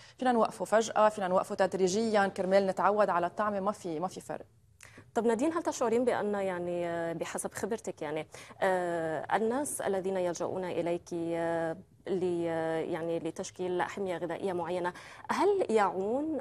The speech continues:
Speaker 2: آه، مدى ضرر، آه، الأملاح على الجسم؟
Speaker 1: للأسف، يعني، حتى العالم اللي عندها ضغط دم عالي وعم تاخد دواء بتقول: "خلص، ما أنا عم باخد دواء، سو في مرجلج ضغط الدم".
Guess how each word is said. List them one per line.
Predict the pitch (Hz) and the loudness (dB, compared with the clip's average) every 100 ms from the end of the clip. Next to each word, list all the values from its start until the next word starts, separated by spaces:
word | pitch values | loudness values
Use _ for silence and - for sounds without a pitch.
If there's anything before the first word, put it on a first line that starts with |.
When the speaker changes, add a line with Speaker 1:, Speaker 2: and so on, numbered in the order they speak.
| - | -2
Speaker 2:
آه، | 185 180 175 170 | 0 0 0 -2
مدى | - 185 185 196 202 190 - | 0 0 0 0 0 0 0
ضرر، | 170 208 254 190 - - _ _ - | 2 2 2 -2 -6 -16 _ _ -4
آه، | 175 165 160 151 - | 0 2 2 0 0
الأملاح | 185 165 156 160 190 185 | -2 -2 -2 -4 -4 -4
على | 156 | -2
الجسم؟ | 147 165 - 240 254 - _ _ _ _ - - | -4 -6 -6 -8 -10 -20 _ _ _ _ -18 -2
Speaker 1:
للأسف، | 208 202 226 202 - - _ - - 196 | 0 2 -2 -4 -6 -14 _ -20 -6 -2
يعني، | 190 | -2
حتى | - - - | 0 0 2
العالم | 220 180 214 220 190 | 2 4 2 2 -2
اللي | 196 | -2
عندها | 208 214 214 185 | 0 0 2 4
ضغط | 202 202 | 4 2
دم | 180 196 | 0 2
عالي | 175 180 196 | 4 4 4
وعم | 165 165 | 2 -2
تاخد | 214 214 180 | -4 -2 2
دواء | 202 202 | 4 4
بتقول: | 190 - 220 | 2 -2 -4
"خلص، | - 208 180 | -2 -2 -2
ما | 180 | -4
أنا | 208 | -4
عم | 190 185 | -2 -2
باخد | 208 196 | -2 0
دواء، | 180 202 196 | 2 4 4
سو | 190 | 2
في | 175 214 208 185 170 - | -4 -2 2 2 2 0
مرجلج | 185 202 190 165 151 165 | 2 2 2 -2 -2 -4
ضغط | 160 170 - | -2 -2 -2
الدم". | 160 160 160 | -4 -2 -4